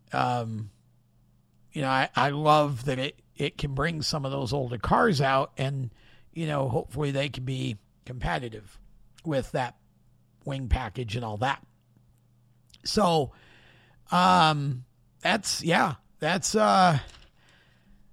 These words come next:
I'm trying to think. So, um,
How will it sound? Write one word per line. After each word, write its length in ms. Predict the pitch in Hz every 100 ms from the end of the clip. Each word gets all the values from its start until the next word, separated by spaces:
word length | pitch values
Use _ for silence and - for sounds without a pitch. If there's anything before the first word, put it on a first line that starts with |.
| _ _ _ _ _ - -
I'm 220 | 170 175
trying 320 | 147 202 262 254
to 100 | -
think. 320 | 240 254 196
So, 460 | - 196 185 170 123 - - - - -
um, 480 | 135 175 180 165 156